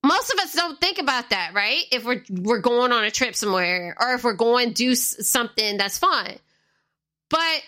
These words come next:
when it comes to bigger things that are bigger risks, why do we always go to the negative first?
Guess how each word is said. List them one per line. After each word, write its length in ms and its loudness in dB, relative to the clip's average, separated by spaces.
when 220 0
it 120 -4
comes 400 -4
to 160 0
bigger 380 0
things 680 -4
that 200 0
are 160 2
bigger 420 0
risks, 580 -2
why 300 0
do 140 -2
we 160 0
always 380 0
go 200 0
to 160 -8
the 120 0
negative 480 -2
first? 680 -4